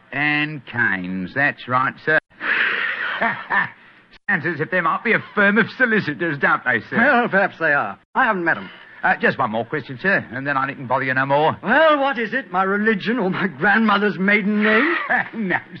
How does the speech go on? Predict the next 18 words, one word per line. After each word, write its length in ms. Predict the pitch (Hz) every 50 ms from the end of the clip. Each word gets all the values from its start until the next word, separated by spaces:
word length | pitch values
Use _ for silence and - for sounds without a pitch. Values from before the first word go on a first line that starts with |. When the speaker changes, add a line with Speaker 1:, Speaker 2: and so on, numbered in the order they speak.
| -
Speaker 1:
sir, 220 | - 165 170 143 - - 147
no, 300 | 180 156 - 120 165 175
nothing 340 | 170 151 147 - 156 147
like 240 | 156 151 160 160 - -
that. 200 | 180 180 190 185 - - - - - -
I 180 | 370 453 466 -
just 240 | - 214 165 - -
wondered 260 | 175 180 170 170 151
who 100 | 170 156 160
lived 160 | 170 160 139
in 100 | 156 139
the 80 | 160 165
house 200 | 175 180 156 -
next 260 | 156 165 175 - - -
door 140 | 170 175 180
on 80 | 165
that 220 | 151 160 170 - -
side. 320 | - 170 180 190 202 185